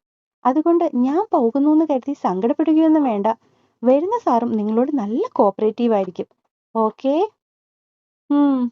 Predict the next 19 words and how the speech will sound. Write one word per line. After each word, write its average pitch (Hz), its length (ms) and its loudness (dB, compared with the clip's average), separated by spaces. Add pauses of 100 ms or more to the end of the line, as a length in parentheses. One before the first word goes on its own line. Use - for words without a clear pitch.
(680)
ടീച്ചറിനോട് 330 500 0
അങ്ങനെയൊക്കെ 240 460 0
സമ്മതിക്കുന്നുണ്ടായിരിക്കണം 214 1040 -2
ടീച്ചർ 233 480 -2
പോകുന്നു 240 580 0
എന്നുള്ള 220 360 0
വാർത്ത 196 460 -4 (520)
ആമ്പലിനെ 311 460 4
കുറച്ചൊന്നുമല്ല 247 840 -2
തളർത്തിയത്. 202 600 -2 (680)
പിന്നീടുള്ള 311 600 2 (120)
അവളുടെ 269 320 -4
ചിന്ത 240 380 -2
മുഴുവനും 220 540 0
പുതുതായി 285 400 -2
വരാൻ 226 340 0
പോകുന്ന 226 500 -2 (140)
സാറിനെ 214 420 -2
പറ്റിയായിരുന്നു. 185 800 -4